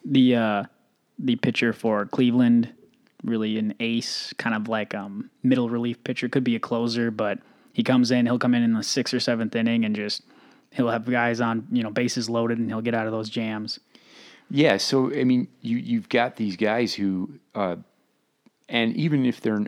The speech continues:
Speaker 2: they're not great, the fact that there's so many relievers that you don't really get a good chance to see a lot of them if you're a, if you're a hitter, and so, um, you just don't perform as well against them. And many of them are just high caliber relievers, and so the, the, the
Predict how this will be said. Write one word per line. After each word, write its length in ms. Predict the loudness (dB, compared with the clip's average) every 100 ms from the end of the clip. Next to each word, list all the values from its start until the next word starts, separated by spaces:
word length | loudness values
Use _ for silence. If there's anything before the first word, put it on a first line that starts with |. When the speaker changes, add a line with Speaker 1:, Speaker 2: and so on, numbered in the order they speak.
| -6
Speaker 2:
they're 180 | -4 -2
not 240 | -4 -2
great, 360 | 0 0 0 -8
the 80 |
fact 280 | -2 -2 -2
that 80 | -4
there's 180 | -4 -2
so 340 | -2 0 0
many 420 | 0 2 2 0
relievers 640 | 0 -2 0 0 2 0 0
that 140 | -2
you 100 | 0
don't 180 | 0 0
really 180 | -2 -2
get 140 | -2
a 40 | -2
good 180 | -4
chance 280 | -4 -4 -6
to 100 | -10
see 260 | -14 -6 -4
a 60 |
lot 200 | -2 -2
of 60 | -2
them 140 | -2
if 100 | -2
you're 180 | 0 0
a, 60 | -2 -8 -20 -20 -12
if 100 | -4
you're 120 | 0 2
a 40 |
hitter, 280 | 2 2 0
and 120 | 0
so, 280 | 2 2 0 -10 -20 -20 -20 _ -2
um, 160 | 0
you 80 | 0
just 200 | 0 -4
don't 200 | -4 -6
perform 400 | -10 -4 0 0
as 120 | -2
well 200 | -6 -8
against 320 | -8 -10 -12 -10
them. 240 | -12 -12 _ _ _ -18 -4
And 420 | -2 0 0 -4 -10 _ _ _ _
many 240 | 0 2
of 100 | 2
them 160 | 0 0
are 100 | -2
just 200 | -4 -6
high 200 | -2 -2
caliber 440 | -2 -2 -2 -2
relievers, 640 | -2 -2 0 -2 -2 -4 -4
and 100 | 0
so 220 | 0 2
the, 180 | -2 -4 -14 -20 -20 -20 _
the, 360 | -4 -2 -2 -6
the 460 | -8 -6 -6 -6